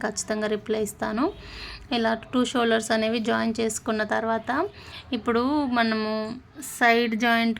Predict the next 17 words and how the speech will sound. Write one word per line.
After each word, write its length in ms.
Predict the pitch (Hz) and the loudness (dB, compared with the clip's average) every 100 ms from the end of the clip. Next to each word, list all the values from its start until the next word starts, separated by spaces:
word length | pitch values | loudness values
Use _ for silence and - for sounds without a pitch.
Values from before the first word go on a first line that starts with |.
| - | 0
కన్నా 280 | 220 220 220 220 | 2 4 2 2
ముందు, 420 | 220 220 226 277 392 554 - - - - - 233 | 0 2 2 4 4 2 -8 -20 -20 -20 -10 -4
మ్, 280 | 220 220 214 220 208 | -2 -2 -4 0 8
బాడీకి 580 | 220 220 233 220 254 269 302 370 - - - - - 233 | 10 10 6 2 0 0 0 -2 -8 -20 -14 -12 -6 -2
మనం 160 | 226 220 - | -2 -2 0
ఫ్రిల్స్ 320 | 233 220 - 233 | 0 -2 -2 -2
పెట్టుకుంటాం 520 | 233 - 220 208 202 202 | -2 -4 -2 0 0 0
కదా, 160 | 202 233 226 | 0 2 0
ఆ 20 | 220 | 0
ఫ్రిల్స్ 340 | 233 226 220 240 | -2 0 0 0
అనేవి 320 | 220 208 233 240 | 0 0 0 2
జాయిన్ 320 | 247 214 214 214 | 4 4 0 -2
చేసుకోవాలి. 640 | 214 - - 202 214 285 403 - - - - - 240 | -2 -4 -2 -2 0 0 -2 -8 -16 -14 -16 -6 -2
ఈ 20 | 233 226 220 - | 0 0 -2 -2
ఫ్రిల్స్ 400 | 240 226 - - | 0 -2 -4 -2
కంటే 280 | 247 233 226 226 | 0 0 0 -2
ముందు 320 | 220 220 240 | -2 -2 0